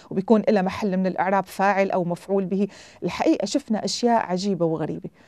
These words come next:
فالشهادة ما عادت تعبر عن شيء، لا للمعلمة اللي عم تدرس واللي حاملة مع دكتوراه ولا للطالب. فلازم الإنسان الواعي يلي عنده عمق ما ينظر لهذه الأشياء.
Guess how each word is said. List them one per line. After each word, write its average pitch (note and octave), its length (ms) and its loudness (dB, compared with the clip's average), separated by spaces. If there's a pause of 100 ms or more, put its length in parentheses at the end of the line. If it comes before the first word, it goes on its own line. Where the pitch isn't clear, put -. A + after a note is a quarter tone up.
(280)
فالشهادة A3+ 1400 2
ما A#3+ 100 4
عادت B3+ 360 -2
تعبر F3 360 -4
عن D#3+ 140 -4
شيء، - 280 -4 (120)
لا C4 220 6
للمعلمة C4 760 6
اللي G#3+ 120 2
عم F#3+ 160 0
تدرس A3+ 500 2
واللي F3+ 160 -2
حاملة A3 320 0
مع G#3 180 0
دكتوراه G#3 560 -2 (300)
ولا A3 220 6
للطالب. D#3 480 -4 (240)
فلازم D#4+ 440 6
الإنسان G#3 760 -2 (140)
الواعي F#3+ 500 0 (120)
يلي G3 220 0
عنده G3 300 0
عمق F3 400 -4
ما A4 220 -2
ينظر G3 200 2
لهذه D#3+ 480 -2
الأشياء. - 460 -4